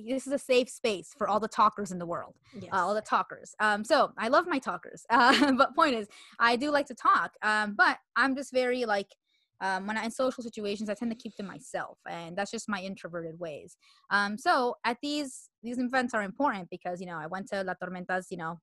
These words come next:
Speaker 1: three-year anniversary event, and then I went to your birthday party. And those are moments because, you know, you're hosting these.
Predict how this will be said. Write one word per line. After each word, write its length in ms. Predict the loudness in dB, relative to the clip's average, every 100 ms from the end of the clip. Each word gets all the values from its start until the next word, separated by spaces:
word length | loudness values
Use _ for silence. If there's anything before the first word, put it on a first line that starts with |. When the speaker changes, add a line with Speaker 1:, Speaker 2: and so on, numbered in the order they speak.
| -10
Speaker 1:
three-year 320 | -8 -2 0
anniversary 520 | 0 -2 -4 -6 -8
event, 240 | -8 -8 -10
and 120 | -10 -8
then 80 |
I 80 | -8
went 180 | -8 -12
to 80 | -14
your 100 | -12
birthday 360 | -6 -8 -8 -14 -10
party. 440 | -12 -14 _ -20 _ _ -10
And 80 | -4
those 120 | 0
are 80 | 0
moments 320 | 0 0 -4
because, 280 | -6 -6 -6
you 60 |
know, 80 | -6
you're 240 | -6 -6 0
hosting 520 | 0 0 -6 -12 -10
these. 560 | -14 -18 _ -18 -18